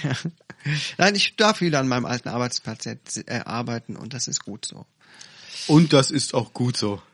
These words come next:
Speaker 1: Mhm.
Speaker 2: Sehr schön, das
Speaker 1: Aber
Speaker 2: freut
Speaker 1: weißt du
Speaker 2: mich
Speaker 1: was,
Speaker 2: sehr.
Speaker 1: ich, ich, äh,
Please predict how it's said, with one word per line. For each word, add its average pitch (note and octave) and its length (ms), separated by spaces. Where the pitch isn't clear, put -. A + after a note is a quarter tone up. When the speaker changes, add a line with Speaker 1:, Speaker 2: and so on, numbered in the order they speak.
Speaker 1:
Mhm. A#2+ 420
Speaker 2:
Sehr B2 160
schön, A#2+ 160
das A#2 160
Speaker 1:
Aber E3 120
Speaker 2:
freut - 120
Speaker 1:
weißt - 120
du D4 40
Speaker 2:
mich A3 80
Speaker 1:
was, - 80
Speaker 2:
sehr. - 160
Speaker 1:
ich, F#3+ 120
ich, F#3 280
äh, F3+ 260